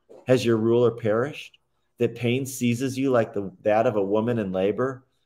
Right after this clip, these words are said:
Writhe in agony, daughter Zion, like a woman in labor. For now you must leave the city to camp in the open field. You will go to Babylon.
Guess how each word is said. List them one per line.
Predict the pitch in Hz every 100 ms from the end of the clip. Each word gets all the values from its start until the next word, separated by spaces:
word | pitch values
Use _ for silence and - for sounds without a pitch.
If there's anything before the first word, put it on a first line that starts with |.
| _
Writhe | 107 123 143 139
in | 127
agony, | 120 135 135 110 95
daughter | 92 90 87 90
Zion, | 92 82 87 87 101 _ _ -
like | 113 117
a |
woman | 110 127 135 127
in | 110
labor. | 117 123 98 90 - _ _ _
For | 117
now | 113 120
you | 135 135
must | 131 120 120
leave | 117 127 135
the | 113
city | - 123 113 87 - _ _ _
to | -
camp | - 135 131 127
in | 131
the | 120 117
open | 120 123
field. | 120 - 104 87 85 _ _ _
You | 117 127
will | 123
go | 135
to | 131
Babylon. | 120 131 135 120 95 82 80